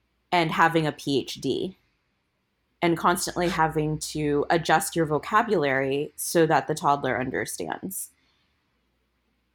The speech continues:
And it's really hard because then what you have to do is you then have to teach the toddler all of the words,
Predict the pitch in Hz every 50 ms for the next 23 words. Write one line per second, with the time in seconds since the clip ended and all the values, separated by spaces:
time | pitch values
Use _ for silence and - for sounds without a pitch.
0 | _ _ - 196 190 185 180 180 175 175 180 175 170 - - _ _ _ _ _
1 | _ _ _ - 196 196 196 - - - - 170 165 170 185 196 214 226 202 226
2 | 226 233 220 185 - 190 170 156 165 165 175 180 170 - 175 175 170 - - 185
3 | 175 160 156 156 - - _ _ _ _ _ _ _ _ _ _ - 190 190 190
4 | 196 196 202 - - 185 170 185 165 170 165 - 165 147 156 151 156 151 151 160
5 | 170 156 175 165 175 190 170 165 - 170 160 - - - - 160 165 - - -
6 | 170 160 - - - 151 139 135 156 165 185 220 311 339 339 - _ _ _ _
7 | - - - - - - - _ _ _ _ _ _ _ _ _ _ _ _ _
8 | _ - 180 214 233 247 262 208 175 190 185 156 156 147 143 143 151 151 - -
9 | -